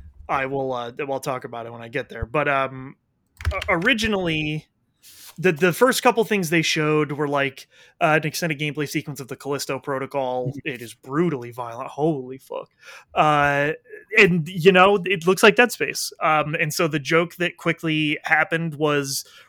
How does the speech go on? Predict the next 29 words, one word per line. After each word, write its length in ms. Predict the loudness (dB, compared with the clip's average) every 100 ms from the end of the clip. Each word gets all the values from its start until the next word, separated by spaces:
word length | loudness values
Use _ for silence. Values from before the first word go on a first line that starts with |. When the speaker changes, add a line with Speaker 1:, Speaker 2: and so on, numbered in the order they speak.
| _
Speaker 1:
"Wow, 400 | 2 4 4 4
there 180 | 2 0
sure 260 | 0 0
are 120 | 0 2
a 80 |
lot 180 | 2 0
of 100 | 0
games 300 | -4 -4 -4
taking 260 | -6 -6 -2
place 280 | 0 0 -2
in 60 |
abandoned 360 | -2 -2 -4 -2
space 260 | 0 0
stations." 640 | 0 -2 -2 -2 -4 -6 -6 -2
Um, 540 | 2 2 0 -6 -16 _ _ _ _ -12
Fort 380 | -4 -2 0 0
Solis 720 | 0 2 4 4 4 0 -4 -2
is 380 | -2 -2 -2
a 220 | -4 -4 -4
game 400 | -4 -4 -4 -4
that 120 | -4
also 220 | -4 -4
takes 180 | -6 -4
place 200 | -6 -4
on 120 | -6
an 100 | -6
abandoned 320 | -6 -6 -6
space 240 | -4 -6 -4
station. 580 | -6 -6 -6 -8 -8